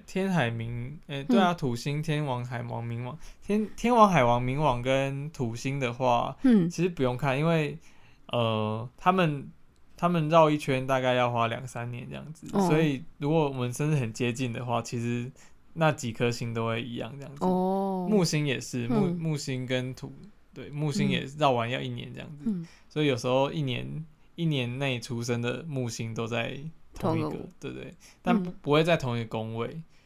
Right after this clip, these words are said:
Speaker 2: 欸，可是他好神奇哦，我跟阿任不同天生，然后时辰也不一样。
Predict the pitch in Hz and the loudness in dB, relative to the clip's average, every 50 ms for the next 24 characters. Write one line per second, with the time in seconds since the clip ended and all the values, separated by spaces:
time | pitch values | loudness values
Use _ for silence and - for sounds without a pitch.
0 | _ _ _ _ _ - - 294 - 220 220 359 370 381 320 285 202 175 185 196 | _ _ _ _ _ -8 -4 -2 0 0 2 2 2 2 2 2 2 0 0 -2
1 | 180 - 170 160 147 156 180 214 269 294 311 302 302 302 262 233 233 - 262 233 | -2 -2 -2 -2 -2 -2 0 2 2 4 4 6 6 4 4 2 2 0 -2 -2
2 | 214 180 185 190 196 185 185 180 196 185 180 175 175 185 180 - 160 160 - 165 | 0 -2 0 0 0 0 0 0 -2 -2 -2 0 -2 -2 -2 -2 -4 -4 -4 -4
3 | 151 135 147 147 143 131 - - 120 - 151 165 | -4 -4 -6 -6 -8 -8 -8 -10 -12 -14 -16 -20